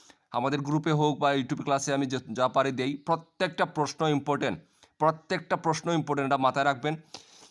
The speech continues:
তো ছোট থেকে বড় ক্রমে, ঠিক আছে,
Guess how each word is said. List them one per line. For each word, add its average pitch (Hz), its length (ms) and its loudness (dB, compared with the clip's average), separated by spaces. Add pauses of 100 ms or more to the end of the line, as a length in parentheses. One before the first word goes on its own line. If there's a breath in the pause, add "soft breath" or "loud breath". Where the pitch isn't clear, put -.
(160 loud breath)
তো 131 380 0
ছোট 151 160 0
থেকে 165 280 0
বড় 156 300 4
ক্রমে, 143 340 0 (380)
ঠিক 156 120 -2
আছে, 196 200 -4